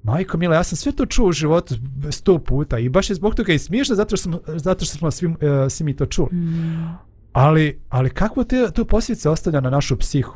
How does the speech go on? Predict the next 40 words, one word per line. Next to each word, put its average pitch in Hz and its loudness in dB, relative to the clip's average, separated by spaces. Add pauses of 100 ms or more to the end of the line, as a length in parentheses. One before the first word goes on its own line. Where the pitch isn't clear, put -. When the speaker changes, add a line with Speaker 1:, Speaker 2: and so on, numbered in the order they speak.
(120)
Speaker 1:
Ka-, 147 0
kakav 208 0
mentalni 190 2
sklop 170 2
to, 131 2
to 127 2
stvara 117 2
od 107 -2
nas? - -10 (320)
Kad 139 2
nam 143 2
ne-, 180 4
ljudi 151 2
neprestano 143 0
pona-, 135 2
ponavljaju, 143 0
"Ma 127 0
daj, 104 -2
ti 151 2
ćeš - -2
to, 117 0
ma 123 0
ne 139 2
možeš 117 0
ti, 120 0
šta 143 0
ćeš - -4
ti", 117 -2
i 101 -2
tako 107 -2
dalje. 104 -4 (600)
Znači, 151 2
mi, 180 2
mi 170 2
onda, 147 2
a, 117 0
tu 160 4
nas 143 0
obeshrabruje 147 2
da 113 0